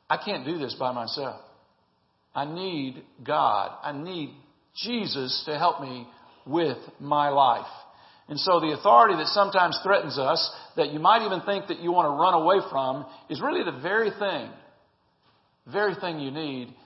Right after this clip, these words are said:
the very thing the crowds loved about Jesus. That brings us to our verse of the week, which is Matthew chapter seven,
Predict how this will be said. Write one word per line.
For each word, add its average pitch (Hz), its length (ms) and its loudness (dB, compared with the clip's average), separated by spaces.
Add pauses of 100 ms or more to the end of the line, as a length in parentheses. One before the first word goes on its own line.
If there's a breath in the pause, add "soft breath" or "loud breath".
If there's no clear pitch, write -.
the 131 80 -14
very 208 360 2
thing 196 360 -2
the 143 80 -4
crowds 180 640 4
loved 147 680 0
about 139 520 -6 (260)
Jesus. - 640 -12 (320 soft breath)
That 165 140 -4
brings 180 220 -2
us 160 140 -4
to 185 80 2
our 151 160 8
verse 170 220 4
of 139 60 -8
the 147 60 -4
week, 175 280 -2
which 151 160 -10
is 127 120 -10
Matthew 160 460 0
chapter 165 320 0
seven, 147 480 0